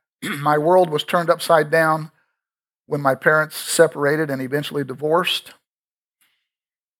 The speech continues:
Really, uh, really rocked my world. I didn't realize it at the time how much it, but it, it, it, it really did a number on me. But even after the divorce, I remember distinctly praying,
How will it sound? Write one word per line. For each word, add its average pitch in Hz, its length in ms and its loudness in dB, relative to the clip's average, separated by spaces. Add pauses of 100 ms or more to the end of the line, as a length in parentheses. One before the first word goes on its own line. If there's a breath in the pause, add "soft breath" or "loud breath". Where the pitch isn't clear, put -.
(280)
Really, 139 460 0
uh, - 280 0
really 151 460 2
rocked 143 340 2
my 131 120 0
world. 147 240 4
I 160 80 4
didn't 143 180 -2
realize 143 300 4
it 143 60 0
at 135 80 -2
the 127 80 -20
time 143 260 2
how 135 140 0
much 135 260 -4
it, 127 240 -10
but 135 100 -4
it, 139 160 -6
it, 135 180 -4
it, 143 220 -8
it 143 160 -4
really 139 320 -6 (400)
did 139 140 -8
a 123 60 -8
number 135 300 -2
on 127 140 -4
me. 131 100 -6
But 143 280 2 (1300 loud breath)
even 226 300 4
after 214 240 6
the 190 120 4
divorce, 170 540 4
I 160 100 6
remember 180 500 0
distinctly 165 580 -6
praying, 147 640 -6